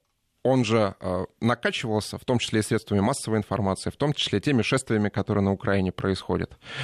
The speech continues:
а, в том числе, а, негласной, а, а иногда и вполне открытой поддержкой этого движения со стороны руководства, действующего в стране.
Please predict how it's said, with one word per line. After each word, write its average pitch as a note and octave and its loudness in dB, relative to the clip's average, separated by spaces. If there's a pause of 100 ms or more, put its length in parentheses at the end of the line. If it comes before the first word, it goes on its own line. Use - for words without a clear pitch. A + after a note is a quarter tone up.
(160)
а, F#2+ -2
в - -20
том C#3 0
числе, G#2+ 2 (320)
а, F#2+ 0
негласной, A#2 0
а, F2+ -2
а G2 0
иногда G2 2
и A#2+ 0
вполне G#2+ 0
открытой A#2 0
поддержкой G2+ -2
этого F#2+ 0
движения G2+ 0 (200)
со - -4
стороны G2 0
руководства, G#2+ -2
действующего F#2+ -4
в - -8
стране. F#2 -2